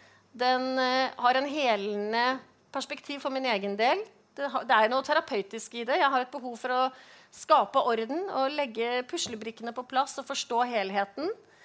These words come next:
Ehm, jeg er opptatt av on-, ondskapens problem som holocaust. Og så tror jeg nok etter hvert at dette har handlet mer og mer for meg selv om, jeg definerer meg jo som jødisk.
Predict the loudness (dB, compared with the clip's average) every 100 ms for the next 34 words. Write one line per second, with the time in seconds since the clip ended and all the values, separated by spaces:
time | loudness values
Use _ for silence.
0 | -20 -20 _ _ -6 -4 -2 -2 -2 -2
1 | -4 -6 -6 -6 -8 -12 _ 0 2 2
2 | 0 0 4 4 2 -6 -6 -6 -2 -2
3 | 0 -4 -6 -8 -4 0 0 -2 -4 -4
4 | -2 -2 0 0 0 -6 -16 -20 _ _
5 | -20 -20 -20 _ _ _ -8 -6 -6 -8
6 | -8 -8 -4 2 2 4 0 -2 -4 0
7 | 0 0 -4 -2 0 0 0 -4 -6 -6
8 | -2 0 0 0 -2 -2 -6 -6 -2 0
9 | 0 2 2 2 -2 -4 0 0 0 -4
10 | -2 -2 -2 -4 -6 -6 -4 -2 -2 -2
11 | -2 -6